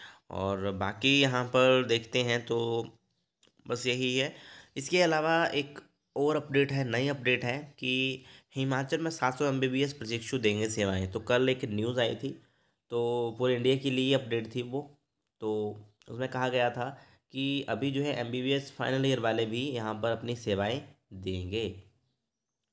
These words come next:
ओके। तो ये आप यहाँ पे देख सकते हो। और कोविड राहत सामग्री के आयात पर जीएसटी में छूट यहाँ पे दी गई है। और एमबीबीएस अंतिम वर्ष के छात्र करेंगे कोरोना ड्यूटी, ये भी हैं फैसले।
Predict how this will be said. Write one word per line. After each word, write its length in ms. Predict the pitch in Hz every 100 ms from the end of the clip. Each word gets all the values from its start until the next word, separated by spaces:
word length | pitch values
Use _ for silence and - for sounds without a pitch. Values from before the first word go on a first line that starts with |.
| -
ओके। 300 | 101 135 120 - - _ _
तो 80 | -
ये 140 | 107 110
आप 220 | 110 107
यहाँ 240 | 104 101 101
पे 340 | 135 160 - -
देख 340 | 101 98 98
सकते 340 | - 98 - 110
हो। 480 | 110 120 107 - _ _ _ _ _ _ _ -
और 280 | 107 107 107 107 107 104 107
कोविड 520 | 127 123 156 147 -
राहत 380 | 113 113 117 147
सामग्री 400 | - 135 131 135
के 120 | 135
आयात 380 | 120 113 120 120
पर 80 | 127
जीएसटी 400 | 110 104 104 104
में 160 | 117 110
छूट 260 | - 127
यहाँ 140 | 123 117
पे 100 | 113
दी 160 | 110
गई 160 | 113 120
है। 240 | 120 - - - - - -
और 240 | 110 110
एमबीबीएस 640 | 120 123 127 135 135 147 147
अंतिम 500 | - 131 135 165 160
वर्ष 180 | 139 139
के 180 | 147 143
छात्र 460 | - 117 117 131
करेंगे 360 | 113 107 107 110
कोरोना 360 | 107 101 98
ड्यूटी, 320 | 101 98 95 101
ये 200 | 107 117
भी 180 | 135
हैं 140 | 143 131
फैसले। 460 | 131 120 117 135